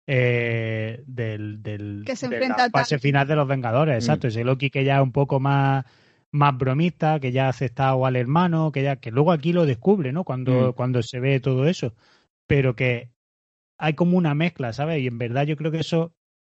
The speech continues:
Speaker 1: pues, pues lo que tú dices, que no le pegaba. Debería de seguir
Speaker 3: Mm.
Speaker 1: siendo ese Loki de "soy el puto dios", tal, y de pronto, pues sí, ir llevándolo hacia donde hemos visto que, que evolucionará naturalmente.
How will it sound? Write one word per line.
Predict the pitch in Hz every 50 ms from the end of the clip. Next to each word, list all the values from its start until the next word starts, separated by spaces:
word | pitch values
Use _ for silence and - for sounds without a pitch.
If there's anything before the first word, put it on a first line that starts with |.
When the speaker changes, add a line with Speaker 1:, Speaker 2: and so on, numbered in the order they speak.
| _ _
Speaker 1:
pues, | - 107 98 95 95 _
pues | - 117 117
lo | 127 127
que | 127 117
tú | 117 117
dices, | 110 123 135 - 135 -
que | 123 113
no | 117 117
le | 117 120 131 120
pegaba. | - 117 104 113 147 175
Debería | 143 113 104 104 107 113
de | 117 113
seguir | - 139 120 123 110
Speaker 3:
Mm. | 117
Speaker 1:
siendo | 113 139 131 139 143 143
ese | 135 - 120 113
Loki | 117 123 127 123 131 135
de | 139 139 135 127 120 113 120 - _ _ _ _
"soy | - - 131 127 123
el | 127 123
puto | 113 143 139 131 139
dios", | 139 143 143 143 143 139
tal, | - 165 170 180
y | 170
de | 147 117
pronto, | 104 123 123 127 127 156 143
pues | 139 123 117
sí, | - - 143 147 135 127 123 113 117 120 117 _ _ _ _ _ -
ir | 147 135 135 135 135 139 170 _ _ _ _ _ _ _ _ -
llevándolo | 120 143 147 135 147 160 180 175 180 170 175 185
hacia | 175 - - 135 127
donde | 123 120 120 120 123
hemos | 127 131 135 135 123
visto | 117 139 135 - 160 147
que, | 131 143 135 127 123 120 120
que | - 139
evolucionará | 131 120 123 123 120 117 113 - 127 123 117 117 110 120 131 131
naturalmente. | 131 131 123 139 131 135 135 139 139 147 156 160 160 151 190 214